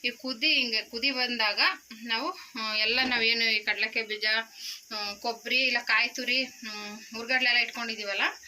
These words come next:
ಅದು ನಿಮ್ಮ ಕ್ವಾಂಟಿಟಿಗೆ ತಕ್ಕಂತೆ ಹಾಕಿ ನಾನೊಂದು ಅಳತೆಲಿ ಹಾಕಿದ್ದೀನಿ. ಇದು ಕೊಬ್ಬರಿ ಹಾಕ್ತಾಯಿದ್ದೀನಿ,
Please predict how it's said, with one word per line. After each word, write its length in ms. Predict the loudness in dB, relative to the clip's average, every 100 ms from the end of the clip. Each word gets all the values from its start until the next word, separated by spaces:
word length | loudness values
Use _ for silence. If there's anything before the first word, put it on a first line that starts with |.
| -16 -18 -6
ಅದು 260 | -2 -2 0
ನಿಮ್ಮ 280 | 0 2 0
ಕ್ವಾಂಟಿಟಿಗೆ 520 | 2 0 0 -2 -2
ತಕ್ಕಂತೆ 400 | -4 -4 -2 -2
ಹಾಕಿ 200 | 0 0
ನಾನೊಂದು 500 | 0 0 -2 -2 0
ಅಳತೆಲಿ 360 | 0 0 0
ಹಾಕಿದ್ದೀನಿ. 500 | 0 -2 -6 -6 -4 -4 -6 -16 -20 -12
ಇದು 140 | -8 -6
ಕೊಬ್ಬರಿ 420 | -6 -4 2 2 2 -4 -16 -20 -20 -6
ಹಾಕ್ತಾಯಿದ್ದೀನಿ, 680 | -2 -2 0 -2 -2 -2 -4